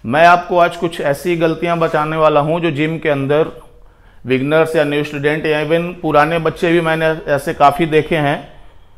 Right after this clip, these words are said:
जो जिम के अंदर आके सबसे बल-,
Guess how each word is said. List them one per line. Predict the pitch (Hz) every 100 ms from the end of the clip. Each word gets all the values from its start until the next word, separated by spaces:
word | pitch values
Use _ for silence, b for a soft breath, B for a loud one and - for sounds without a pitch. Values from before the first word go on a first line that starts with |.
| b b -
जो | 123 151 175 185
जिम | 139 170 180
के | 180
अंदर | 170 170 180 180
आके | 151 165
सबसे | 170 160 - 180
बल-, | 170